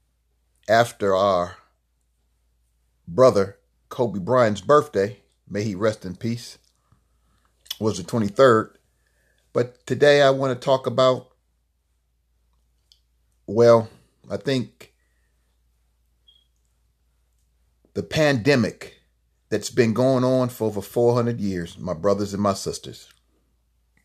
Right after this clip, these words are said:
And that's racism. No matter how you slice it, no matter what you think about it,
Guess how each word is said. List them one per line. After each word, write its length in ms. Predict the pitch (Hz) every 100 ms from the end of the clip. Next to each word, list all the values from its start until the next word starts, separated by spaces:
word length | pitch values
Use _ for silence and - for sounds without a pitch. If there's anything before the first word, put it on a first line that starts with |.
| _ _ _ _ _ _ _ _ _ _ - _ _ _ _ _ _ _ _ _ _ _
And 120 | 107
that's 200 | 113 113
racism. 580 | 92 98 85 - - - _ _ _ _ _ _ _ _ _
No 140 | 95 104
matter 260 | 110 -
how 140 | 107 95
you 120 | 95
slice 500 | - - 139 139 -
it, 140 | 143 - - _ _ _ - _ _
no 100 | 117
matter 300 | 113 117 107
what 240 | 104 95
you 60 | 101
think 400 | - - 170 156
about 320 | 135 143 135
it, 80 | 139